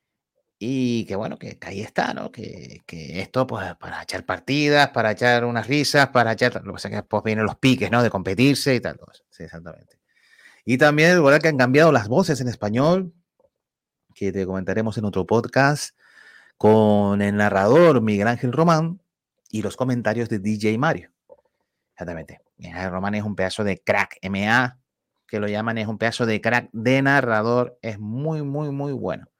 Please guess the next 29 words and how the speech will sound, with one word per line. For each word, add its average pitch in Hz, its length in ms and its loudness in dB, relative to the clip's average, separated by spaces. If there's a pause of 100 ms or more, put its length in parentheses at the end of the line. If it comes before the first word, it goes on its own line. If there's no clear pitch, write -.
(760)
Así 98 360 -8
que, 101 360 -4
que - 80 -20
bueno, - 240 -20
que - 80 -20 (140)
ahí 82 220 -20
está, - 240 -16 (320)
¿no? 107 200 -10
Y 98 40 -6
entonces, 87 680 -8 (720)
creo 107 260 0
que, 92 220 -2
que 98 140 0
el 107 120 -2
cambio 131 400 6
era 131 160 6
necesario, 143 960 2
ya 104 240 -2
las 95 160 -2
voces 107 360 0
del 101 100 -2
fifa 104 280 -8
estaban 104 260 -4
bastante 98 340 -6
quemadas, 135 540 0 (920)
entonces 95 240 -6
yo 107 100 -2
creo 98 140 0
que, 90 840 -4